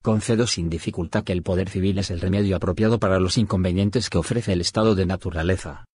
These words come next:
Según él, nuestra incapacidad para proporcionarnos, por nosotros solos, las cosas necesarias para vivir conforme nuestra dignidad humana y de acuerdo con nuestra apetencia natural,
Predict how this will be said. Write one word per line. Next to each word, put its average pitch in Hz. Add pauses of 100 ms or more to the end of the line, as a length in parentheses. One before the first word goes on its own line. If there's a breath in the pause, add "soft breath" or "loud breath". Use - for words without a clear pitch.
(320)
Según 92
él, 80 (440)
nuestra 113
incapacidad 95
para 92
proporcionarnos, 92 (160)
por 90
nosotros 92
solos, - (160)
las 95
cosas 113
necesarias 104
para 92
vivir 87
conforme 110
nuestra 101
dignidad 90
humana 92
y 104
de 92
acuerdo 98
con 95
nuestra 98
apetencia -
natural, 185